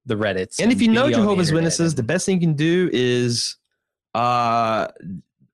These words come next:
Speaker 2: prove to them that worldly people are not a bunch of amoral, selfish assholes.
Speaker 1: Yeah.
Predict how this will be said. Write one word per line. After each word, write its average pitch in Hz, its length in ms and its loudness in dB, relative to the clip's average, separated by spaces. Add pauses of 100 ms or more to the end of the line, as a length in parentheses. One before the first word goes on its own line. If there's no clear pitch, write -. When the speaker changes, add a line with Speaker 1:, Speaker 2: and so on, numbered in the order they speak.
(580)
Speaker 2:
prove 240 440 -2
to 233 100 0
them 175 460 0
that 123 220 0
worldly 151 340 0
people 127 540 0
are 104 180 -2
not 113 300 -2
a 107 40 -2
bunch 110 220 -2
of 104 100 -2 (140)
amoral, 107 800 0
selfish 101 560 -4
assholes. 87 840 -8
Speaker 1:
Yeah. - 140 -4